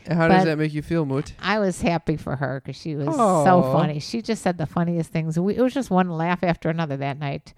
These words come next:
Speaker 1: Aw.
Speaker 2: Yeah, she's funny.
Speaker 1: Uh, I, we got a very nice message from someone, a very mi-, nice text from someone
Speaker 2: Who?
Speaker 1: that I wanted to read.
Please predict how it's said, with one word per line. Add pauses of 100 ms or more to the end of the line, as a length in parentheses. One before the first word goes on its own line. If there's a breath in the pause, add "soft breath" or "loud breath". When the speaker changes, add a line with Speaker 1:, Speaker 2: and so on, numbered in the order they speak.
Speaker 1:
Aw. (320)
Speaker 2:
Yeah, (220)
she's
funny. (240)
Speaker 1:
Uh, (1200)
I, (140)
we
got
a
very
nice
message
from
someone,
a
very
mi-, (100)
nice
text
from
someone (120)
Speaker 2:
Who?
Speaker 1:
that
I
wanted
to
read.